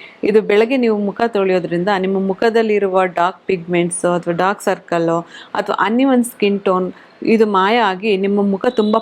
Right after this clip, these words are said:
ಪ್ಲಂಪಿ ಆಗತ್ತೆ. ಮತ್ತೆ ಇದು ನ್ಯಾಚುರಲ್ ಹೈರೋಲಾನಿಕ್ ಆಸಿಡ್ ಇರತ್ತೆ ಇದರಲ್ಲಿ.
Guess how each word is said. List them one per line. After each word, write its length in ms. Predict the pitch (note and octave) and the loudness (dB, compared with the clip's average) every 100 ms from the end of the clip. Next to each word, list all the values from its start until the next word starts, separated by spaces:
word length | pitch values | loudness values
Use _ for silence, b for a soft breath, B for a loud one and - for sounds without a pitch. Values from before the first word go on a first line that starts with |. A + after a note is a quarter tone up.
| - | 0
ಪ್ಲಂಪಿ 400 | G3 G3 A3+ C4 | 0 0 0 0
ಆಗತ್ತೆ. 680 | G#3+ E3 D#3 E3 E3+ - - A3 | 0 -2 -6 -6 -6 -10 -8 -4
ಮತ್ತೆ 240 | B3 C#4+ | -2 0
ಇದು 160 | B3 B3 | 0 0
ನ್ಯಾಚುರಲ್ 580 | G#3+ G3+ A3 C#4 C#4 C4 | 2 0 0 0 -2 0
ಹೈರೋಲಾನಿಕ್ 720 | A3 G#3+ A#3+ B3+ B3+ B3 G3+ | 0 2 2 2 0 -2 -4
ಆಸಿಡ್ 340 | F3+ F3+ D#3+ | -2 -4 -2
ಇರತ್ತೆ 300 | D3+ D3 D#3 | -2 -2 -2
ಇದರಲ್ಲಿ. 360 | D3+ D#3 D3+ | 0 0 -2